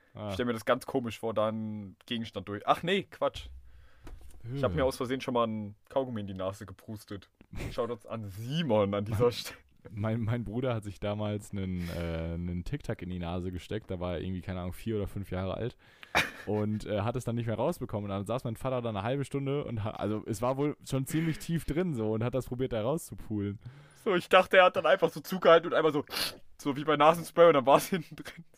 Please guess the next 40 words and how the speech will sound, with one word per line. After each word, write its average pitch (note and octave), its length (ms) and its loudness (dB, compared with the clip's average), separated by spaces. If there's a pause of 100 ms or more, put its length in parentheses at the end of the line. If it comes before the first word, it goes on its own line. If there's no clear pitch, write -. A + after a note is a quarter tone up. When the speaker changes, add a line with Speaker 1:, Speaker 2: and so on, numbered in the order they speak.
(560)
Speaker 2:
So. - 80 0
Speaker 1:
<laughs> C3 560 4 (1080)
Ja, B2 160 -2 (220)
und C#3 180 -4
dann B2+ 160 0
wurde A#2+ 180 -2
es B2 60 0
aber C#3 100 0
auch D#3 60 2
nicht E3 160 -2
in F#3+ 60 -2
den F#3+ 80 0
Müll E3+ 140 2
geschmissen, G#2 380 0
so. F#2+ 80 2
Das F#2 180 -2
wurde G#2 140 0
dann C3 60 -2
noch D3 140 -2
gut E3+ 160 -4
gegessen, C3+ 420 -2
ne? A#2 200 -2 (680)
Das C3+ 100 -4
ist - 80 -6
doch B2 60 0
noch A2 100 -2
gut. C3 240 -2 (960)
Aber A#2 260 0 (260)
bei A#2+ 160 0
solchen C#3+ 300 -2
Sachen D#3 220 -2
habe C#3+ 140 0
ich B2 60 -6
eh C#3+ 80 -4
noch D3+ 100 0
ein A#2 60 -6
paar A2+ 120 0
Speaker 2:
Ja. G#2 80 0
Speaker 1:
Storys. G#2 400 0
Also G#2 440 0